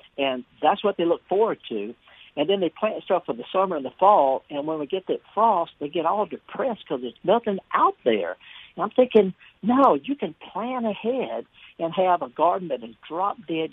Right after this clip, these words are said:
gorgeous with colors and shapes and textures, uh, and even wildlife in the middle of the winter if you just plan ahead. Uh, right now I've got, of course, pansies and some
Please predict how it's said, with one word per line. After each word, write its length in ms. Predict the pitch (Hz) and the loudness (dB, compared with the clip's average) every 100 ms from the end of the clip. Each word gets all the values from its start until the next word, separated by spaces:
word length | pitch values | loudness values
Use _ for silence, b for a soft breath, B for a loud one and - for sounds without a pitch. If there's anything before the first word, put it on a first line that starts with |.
| - | -6
gorgeous 560 | 170 160 147 - - - | -2 0 0 -4 -14 -14
with 120 | 117 - | -18 -10
colors 520 | - 175 180 175 165 - | -2 0 0 -2 -4 -10
and 180 | 98 - - | -12 -8 0
shapes 380 | 165 - - - | 0 0 -6 -18
and 200 | - - - | -18 -18 -2
textures, 580 | 180 - - 160 151 - B B B B | 0 0 -6 -8 -8 -8 B B B B
uh, 220 | 127 127 120 | 2 2 4
and 160 | 190 202 | 0 2
even 320 | 285 311 254 | 2 0 2
wildlife 600 | 247 381 269 110 107 117 B B _ _ | 4 4 2 2 -2 -6 B B _ _
in 140 | 185 | -2
the 100 | 160 | -2
middle 280 | 131 165 220 | -2 -2 0
of 40 | 202 | 0
the 80 | |
winter 320 | 190 226 - 110 | -2 -4 -4 -8
if 80 | - | -4
you 80 | 165 | -6
just 240 | - 170 - | -4 -6 -6
plan 380 | - 151 160 165 | -6 -2 0 0
ahead. 460 | 160 196 196 95 - b b b _ | -2 -2 -2 -4 -10 b b b _
Uh, 180 | 113 107 | 2 6
right 200 | 135 170 | 6 6
now 180 | 175 165 | 4 2
I've 180 | 139 156 | 2 2
got, 280 | 156 127 - b b b | 0 0 -2 b b b
of 60 | - | -4
course, 200 | 190 165 - | -2 -2 -6
pansies 580 | 175 160 147 139 147 135 | -6 -4 -4 -6 -6 -6
and 160 | 131 117 | -8 -10
some 140 | - | -8